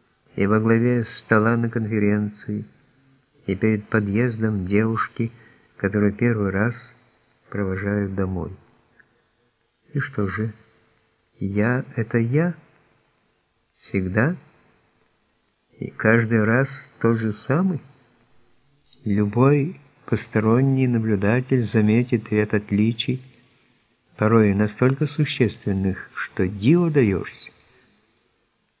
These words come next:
Я в двадцать, я в сорок, я в детской коляске,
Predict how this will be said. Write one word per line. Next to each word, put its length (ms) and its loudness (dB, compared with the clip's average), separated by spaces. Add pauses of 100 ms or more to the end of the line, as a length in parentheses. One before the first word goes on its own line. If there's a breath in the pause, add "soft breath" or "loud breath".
(180)
Я 280 2
в 140 -2
двадцать, 920 0 (640)
я 220 4
в 80 -8
сорок, 680 2
я 260 4 (840)
в 160 -4
детской 520 2
коляске, 800 -4